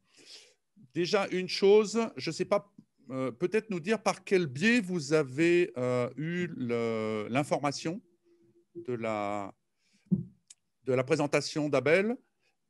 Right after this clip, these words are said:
Euh, est-ce que c'est par le site Hypothèse ? Est-ce que c'est par le site de la, enfin, par la Fectu ?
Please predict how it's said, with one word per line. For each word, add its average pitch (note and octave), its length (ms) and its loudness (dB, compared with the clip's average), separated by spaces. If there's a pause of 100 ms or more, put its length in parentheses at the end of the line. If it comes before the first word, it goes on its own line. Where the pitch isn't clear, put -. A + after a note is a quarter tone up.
(120)
Euh, A#2+ 400 -2
est-ce C3 140 0
que C#3+ 120 -4
c'est C3+ 160 -6
par C3+ 120 2
le C3 60 -6
site - 240 -10
Hypothèse ? D3+ 560 -2
Est-ce C3+ 140 -12
que C#3+ 100 -6
c'est C3+ 160 -4
par C3 200 -2
le B2+ 60 -6
site B2+ 440 -12
de B2+ 80 0
la, A#2 140 -2
enfin, G#2+ 340 -8
par A2 120 -4
la A#2 80 -2
Fectu ? F3+ 640 -6